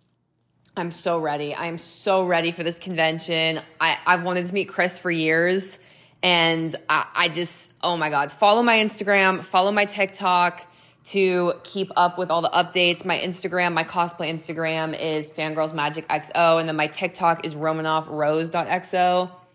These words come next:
So follow those to keep up and see all the updates, 'cause I will definitely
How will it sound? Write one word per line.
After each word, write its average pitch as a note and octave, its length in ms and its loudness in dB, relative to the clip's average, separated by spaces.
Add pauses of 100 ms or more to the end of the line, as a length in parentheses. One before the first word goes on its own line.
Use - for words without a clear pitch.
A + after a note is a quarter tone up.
(1900)
So E3 340 6
follow G#3+ 320 6
those F#3+ 280 8 (120)
to G3+ 240 0 (120)
keep G#3 400 -4
up F3+ 240 6
and F#3+ 160 -2
see F#3+ 320 0
all F#3 140 2
the G3 100 2
updates, F3 600 2
'cause F#3 100 -6
I E3 140 2
will F3 100 0
definitely G#3 640 0